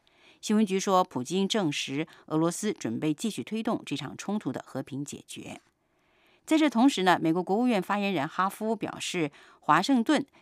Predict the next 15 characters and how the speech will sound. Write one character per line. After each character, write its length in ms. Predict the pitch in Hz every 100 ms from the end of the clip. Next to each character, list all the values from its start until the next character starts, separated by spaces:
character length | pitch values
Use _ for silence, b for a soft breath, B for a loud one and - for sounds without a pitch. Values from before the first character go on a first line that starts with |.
| b
正 200 | 214 170
在 240 | 175 151 -
最 160 | 285
后 140 | 208 175
落 200 | 196 143
实 320 | - 131 143
针 180 | - 180
对 140 | 180 165
俄 160 | 139
罗 160 | 147 165
斯 320 | - 190 180
能 220 | 151 151 214
源、 320 | 147 156 190 - _ _
金 240 | 247 254
融 320 | 196 139 180